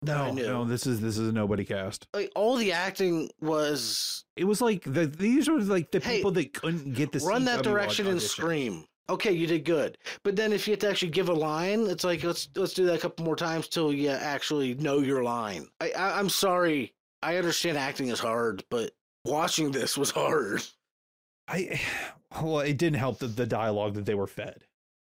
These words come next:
Speaker 2: Like, you gotta
Speaker 1: That
Speaker 2: say
Speaker 1: is,
Speaker 2: these
Speaker 1: yeah.
Speaker 2: lines. It was like somebody was trying to be the Dawson's Creek writer,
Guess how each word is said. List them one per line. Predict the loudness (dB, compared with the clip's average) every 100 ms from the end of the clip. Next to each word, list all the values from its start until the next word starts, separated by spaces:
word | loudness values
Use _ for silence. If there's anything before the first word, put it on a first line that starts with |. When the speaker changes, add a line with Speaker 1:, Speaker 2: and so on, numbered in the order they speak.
| _
Speaker 2:
Like, | -6 -2 -2
you | -2
gotta | 0 0 0
Speaker 1:
That | 0
Speaker 2:
say | 0
Speaker 1:
is, | 0
Speaker 2:
these | -2 -4
Speaker 1:
yeah. | -4
Speaker 2:
lines. | -6 -8 -12 -20 _ _
It | 0
was | 0 2
like | 0
somebody | -2 -2 0 2 2 2
was | 2 -2
trying | -4 -2 0 2 0 0
to | -2
be | 0 -2
the | 0
Dawson's | 0 -2 -2 -4 -4
Creek | -6 -4 -2
writer, | -2 0 -2 -4